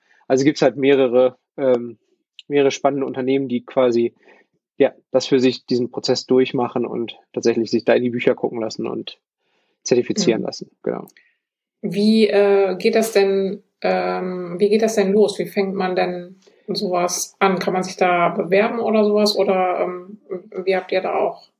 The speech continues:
Speaker 1: Also
Speaker 2: wann habt ihr damit angefangen und, ähm, wie, wie geht das so?
Speaker 1: Also wir haben letztes
Speaker 2: Ja.
Speaker 1: Jahr das, das erste Mal gemacht. Ähm, diesen Frage-, also das Charmante ist, man kann sich sozusagen, ähm, bei diesem,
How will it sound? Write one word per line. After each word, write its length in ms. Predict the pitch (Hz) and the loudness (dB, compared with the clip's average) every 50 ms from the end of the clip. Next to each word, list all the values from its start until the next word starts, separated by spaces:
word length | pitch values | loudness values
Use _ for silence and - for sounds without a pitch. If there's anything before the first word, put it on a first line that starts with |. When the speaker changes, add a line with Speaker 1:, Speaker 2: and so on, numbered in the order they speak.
| _ _ _ _ _ _ _ _ _ - | _ _ _ _ _ _ _ _ _ 0
Speaker 1:
Also 280 | 151 139 147 123 117 - | 2 2 2 2 0 0
Speaker 2:
wann 200 | 208 190 196 196 | 2 2 4 4
habt 180 | 208 202 - - | 2 2 4 2
ihr 60 | - - _ _ | 0 0 _ _
damit 160 | - 214 - - | -12 -6 -2 0
angefangen 580 | 202 220 226 220 220 - - 220 220 214 208 | 2 2 2 0 -2 -2 0 0 2 2 2
und, 480 | 202 - 190 196 190 190 190 - - - - | 2 0 -2 -2 -2 -2 -4 -6 -6 -4 -2
ähm, 460 | 185 180 180 180 180 180 196 208 - _ _ _ _ _ _ _ _ _ _ _ _ _ _ _ _ _ _ _ - - - 220 - - 202 208 | -2 -2 -4 -6 -10 -12 -16 -18 -20 _ _ _ _ _ _ _ _ _ _ _ _ _ _ _ _ _ _ _ -20 -18 -18 -20 -20 -18 -14 -12
wie, 360 | 190 175 190 190 175 180 214 226 | -12 -10 -8 -8 -8 -10 -12 -12
wie 220 | 220 202 180 175 | -12 -10 -10 -10
geht 180 | - - - - | -8 -8 -8 -6
das 140 | - - - | -6 -6 -8
so? 260 | 175 160 160 165 _ _ _ _ _ _ _ _ - | -10 -12 -12 -14 _ _ _ _ _ _ _ _ -6
Speaker 1:
Also 120 | 151 135 | -2 0
wir 80 | 160 170 | 0 2
haben 80 | 170 | 2
letztes 300 | 151 170 190 - 240 - | 2 0 0 -2 -2 -2
Speaker 2:
Ja. 40 | - | 0
Speaker 1:
Jahr 60 | 214 190 | 0 0
das, 80 | 165 | 0
das 140 | 165 143 - | -2 -2 -2
erste 300 | 131 151 160 - - 135 | 0 -2 -2 -2 -4 -8
Mal 300 | 127 123 123 143 170 196 | -6 -4 -2 -2 -2 -2
gemacht. 420 | 226 214 220 254 262 - - - _ _ - | -2 -4 -6 -8 -10 -14 -20 -20 _ _ -2
Ähm, 340 | 175 170 165 160 160 170 - _ - - _ _ - | 0 2 2 2 2 0 -4 _ -14 -20 _ _ -6
diesen 180 | 143 143 139 - | -4 -4 -4 -2
Frage-, 400 | - - 135 151 170 165 170 170 | 0 2 4 4 4 2 -2 -2
also 180 | 208 185 160 156 | 0 2 2 2
das 120 | 156 - | 2 2
Charmante 340 | - 170 160 180 214 214 254 | 2 2 2 2 2 0 -2
ist, 100 | 220 - | -2 -2
man 120 | 180 160 - | -2 -2 0
kann 200 | 175 180 185 165 | 0 0 0 0
sich 220 | 165 156 - - | -2 -4 -6 -6
sozusagen, 500 | - 165 156 - 156 147 139 143 143 139 _ _ _ _ _ _ _ _ _ _ _ _ _ _ _ - | -10 -8 -2 0 2 2 2 0 -4 -8 _ _ _ _ _ _ _ _ _ _ _ _ _ _ _ 0
ähm, 600 | 147 139 135 131 131 131 127 120 120 123 123 - _ _ _ _ _ _ _ _ _ _ _ - _ _ _ | 2 2 4 4 4 2 2 0 -4 -8 -14 -18 _ _ _ _ _ _ _ _ _ _ _ -20 _ _ _
bei 200 | - 139 139 139 | 0 2 2 2
diesem, 460 | 135 135 127 127 127 127 127 120 123 | 0 -2 -6 -8 -10 -10 -12 -14 -16